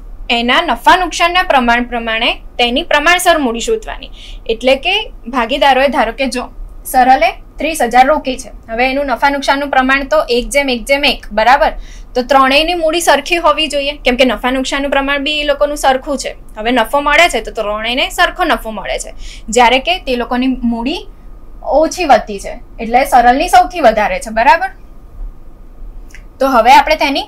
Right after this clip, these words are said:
પ્રમાણસર મૂડી, એટલે કે તેના નફા નુકસાનના પ્રમાણે સરલની મૂડી આટલી હોવી જોઈએ, એની જગ્યાએ એની મૂડી કેટલી છે? ત્રીસ હજાર. એવું. એટલે એમાં જે પણ મૂડી વધારો હોય, એટલે કે એણે મૂડી એણે વધારે રોકેલી છે,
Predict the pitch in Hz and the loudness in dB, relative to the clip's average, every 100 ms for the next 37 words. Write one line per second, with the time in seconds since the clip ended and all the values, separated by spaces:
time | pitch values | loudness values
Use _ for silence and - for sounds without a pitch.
0 | - 330 330 320 311 226 233 202 - - | 2 2 4 4 4 2 0 -10 -12 -10
1 | 233 254 254 294 330 330 - - - 226 | -4 -2 -2 -2 -4 -6 -14 -8 0 2
2 | 240 254 214 254 302 - 294 311 311 240 | 4 0 2 2 2 2 2 2 2 0
3 | 214 208 208 277 - - - - - - | 0 -2 0 -2 -2 -12 -16 -14 -10 0
4 | - 262 320 359 339 233 220 339 - - | 4 6 6 2 0 0 0 -2 -6 0
5 | 240 - 302 381 311 214 233 254 285 196 | 0 2 2 2 2 0 2 4 4 4
6 | - - 240 262 381 320 247 262 269 247 | 0 -4 2 4 4 4 2 2 2 0
7 | 233 277 285 269 294 330 339 349 320 349 | 0 0 0 0 -2 -2 -2 0 2 0
8 | - - - 381 349 196 - - - - | -2 -6 2 2 6 4 2 -6 -10 -16
9 | - - 269 - - - - - 220 247 | -6 4 6 4 -2 -18 -10 -2 0 2
10 | 254 247 269 254 214 240 285 311 254 247 | 2 2 2 0 2 2 4 2 0 0
11 | 302 294 302 311 311 330 190 - - - | 2 4 4 2 6 6 6 2 -12 -12
12 | 220 233 240 262 269 269 277 240 285 269 | -6 -2 4 4 4 2 0 0 0 0
13 | 285 440 254 240 233 277 370 247 - 220 | -2 -2 -4 0 2 4 2 0 -2 -2
14 | 247 - - - - - 226 | -2 -2 -6 -12 -4 0 0